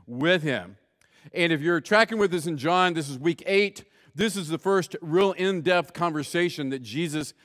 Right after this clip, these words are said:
has had with someone that's been recorded. And Nicodemus, this guy comes to him, and Nicodemus is,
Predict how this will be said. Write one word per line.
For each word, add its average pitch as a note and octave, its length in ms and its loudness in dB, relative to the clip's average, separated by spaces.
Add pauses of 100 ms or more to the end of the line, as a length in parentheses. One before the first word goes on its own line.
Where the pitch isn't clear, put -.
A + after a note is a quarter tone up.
(220)
has D3 140 -6
had E3+ 220 4
with D#3+ 120 -2
someone C#3+ 260 -2
that's C#3 140 -4
been C#3+ 160 -4
recorded. C3+ 640 -2 (360)
And E3 160 2
Nicodemus, G#3 580 2
this D#3+ 140 -8
guy G3+ 180 4
comes G#3 460 0
to F#3 180 0
him, D3 340 2
and D#3 220 -2
Nicodemus F#3+ 600 0
is, D#3+ 300 -2